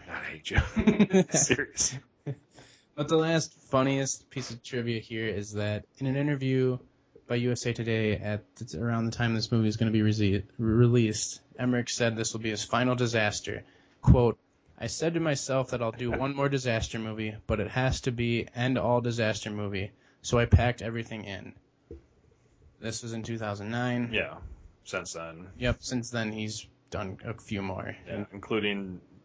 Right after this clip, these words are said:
Speaker 1: most recently, uh, Independence Day Resurgence.
Speaker 2: Resurgence, yep.
Speaker 1: Yeah.
Speaker 2: So, eat your words there, Mister Emmerich.
Speaker 1: Several times over.
Speaker 2: <laughs> Several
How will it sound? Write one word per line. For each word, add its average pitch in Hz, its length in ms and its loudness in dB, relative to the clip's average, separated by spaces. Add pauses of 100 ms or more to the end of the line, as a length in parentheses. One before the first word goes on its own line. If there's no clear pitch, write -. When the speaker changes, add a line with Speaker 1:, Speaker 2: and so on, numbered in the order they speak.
(140)
Speaker 1:
most 95 320 -4
recently, 87 540 -4
uh, 85 260 -4
Independence 92 720 -2
Day 92 160 0
Resurgence. 85 580 -4
Speaker 2:
Resurgence, - 760 -4
yep. - 200 -14
Speaker 1:
Yeah. 73 140 -10
Speaker 2:
So, - 260 -2 (880)
eat 156 220 4
your 156 120 8
words 120 260 6
there, 110 160 0
Mister 107 300 -4
Emmerich. 110 380 -4 (720)
Speaker 1:
Several 95 280 0
times 95 280 0
over. 78 300 -6 (180)
Speaker 2:
<laughs> - 0 - (220)
Several - 260 -4